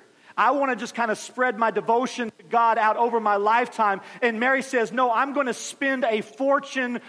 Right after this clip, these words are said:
for this one single moment." Mary calls us to completely abandon ourselves to Christ. She, she, she rips up the formula for how a rabbi is supposed, how a woman is supposed to act in front of a rabbi. She rips it up.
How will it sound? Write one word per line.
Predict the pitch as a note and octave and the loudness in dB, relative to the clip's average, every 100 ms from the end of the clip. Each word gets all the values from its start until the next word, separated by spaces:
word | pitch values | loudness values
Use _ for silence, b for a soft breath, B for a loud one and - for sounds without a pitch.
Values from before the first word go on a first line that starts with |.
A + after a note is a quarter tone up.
| B | B
for | - B3 | -2 0
this | C4 B3+ | 0 -2
one | A3 C4 C4+ B3+ | -2 0 0 -2
single | - B3+ A#3 A3 | -4 -4 0 0
moment." | G#3 G#3 C#3+ B2+ - - - - - _ _ _ _ _ _ _ _ _ _ _ _ _ _ _ _ _ _ _ _ | 2 0 -2 -8 -16 -20 -20 -20 -20 _ _ _ _ _ _ _ _ _ _ _ _ _ _ _ _ _ _ _ _
Mary | G3 B3 A#3 | 0 2 2
calls | A#3 - B3 A#3+ G3 | -2 -2 0 0 -2
us | G3 | -6
to | - | -10
completely | - G3 - A3+ A#3+ A3+ G#3+ F3+ B B B | -14 -14 -12 -8 -8 -6 -6 -6 B B B
abandon | F3+ D3 G#3 A3+ A3 | -6 -2 0 0 0
ourselves | G#3 F#3+ - G#3 F#3+ F3 | -2 -2 -4 -2 -2 -4
to | - | -10
Christ. | - G3 E3 B2+ - | -6 -2 -2 -4 -10
She, | A#2+ | -12
she, | - B3+ B3 - B - | -8 -4 -4 -4 B -14
she | - B3+ | -8 -6
rips | G#3+ A3 C#4+ - D#4+ | -4 -2 -2 -2 -2
up | C4+ B3+ | -2 -2
the | - A3+ | -4 -6
formula | - C4 C4 B3+ G#3+ E3+ D3+ D#3 F#3 B - | -6 -4 -2 0 -2 0 2 2 0 B -2
for | A3 | -2
how | F3+ A3+ B3 A#3+ | 2 2 4 4
a | |
rabbi | A3 A#3 B3+ A#3 G3+ G3 G3 | 4 4 4 4 4 4 2
is | F#3 | -2
supposed, | G#3 - A3+ A3+ G#3 | -6 -2 -2 0 -4
how | G#3 A#3 A#3+ | 0 2 4
a | |
woman | G#3 A#3 C4+ B3 | 2 0 0 0
is | A3 G3 | -2 -2
supposed | G#3 - A3+ - | -2 0 -2 -2
to | A3+ | -4
act | F3 A#3 A3 G#3 | -2 -2 -2 -6
in | F3+ | -4
front | G#3+ G3 | -2 -2
of | F3+ | -2
a | |
rabbi. | F3 D#3+ E3 C3+ | -2 -4 -2 -4
She | C3+ F#3+ | -6 -6
rips | F#3 G3 F#3+ | -4 -4 -6
it | E3 | -6
up. | B2 - | -6 -10